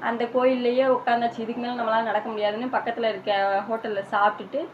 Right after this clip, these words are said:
அந்த கோயில்ல போய் படுத்தாச்சு. எல்லாரும் இனிமே சாயங்காலம் தான், அதுக்கு பே-, சாயங்காலம் தான் எந்திரிச்சு போகணும்னு நினைச்சிட்டு இருந்தாங்க. அதுக்கு நம்ம காளையார்கோவில் கோவில்லே தங்கிட்டு சாயங்காலம் எந்திரிச்சு வந்திருக்கலாம். எல்லாரும் என்ன இவ்-, இருக்கணும்னு சொல்றாங்க,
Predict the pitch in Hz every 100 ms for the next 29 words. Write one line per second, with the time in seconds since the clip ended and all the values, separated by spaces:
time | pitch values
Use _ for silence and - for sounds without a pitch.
0 | - - - 220 214 220 233 214 220 220
1 | 196 196 208 208 208 190 196 214 240 233
2 | 247 214 214 214 214 220 190 202 226 -
3 | 208 202 196 208 214 220 220 240 220 214
4 | - 208 214 196 190 - 196 190 196 202
5 | 208 214 202 180 190 202 226 226 214 180
6 | 214 226 226 226 269 233 214 214 - 269
7 | 392 - - - - 226 220 226 214 208
8 | 214 220 190 208 190 185 175 220 - -
9 | - - - 185 180 190 202 233 208 214
10 | 226 254 254 247 233 214 190 170 - 180
11 | 170 170 170 165 190 214 285 294 277 277
12 | 277 269